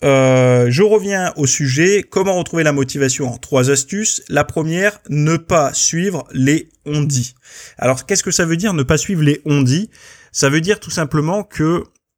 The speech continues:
euh, si vous faites de la muscu, que vous entraînez, vous avez tendance, peut-être, si vous démarrez ou que vous êtes dans une reprise, à vous laisser aller, à croire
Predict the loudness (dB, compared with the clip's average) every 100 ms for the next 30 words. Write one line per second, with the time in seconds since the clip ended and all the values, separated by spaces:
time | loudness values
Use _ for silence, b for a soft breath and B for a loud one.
0 | _ 0 2 4 2 0 0 0 0 0
1 | 0 0 -2 -4 -4 -4 -8 -4 0 2
2 | 0 -2 -2 -2 -4 -6 -4 0 0 0
3 | -2 -2 -4 -6 -2 -2 2 0 0 -4
4 | -18 b b -8 -4 0 0 2 2 2
5 | 2 0 -2 -4 -2 0 0 -2 -2 0
6 | -2 -2 -4 -4 -10 B B B -4 -2
7 | 0 0 2 0 0 0 2 2 2 0
8 | -6 -2 2 2 0 -4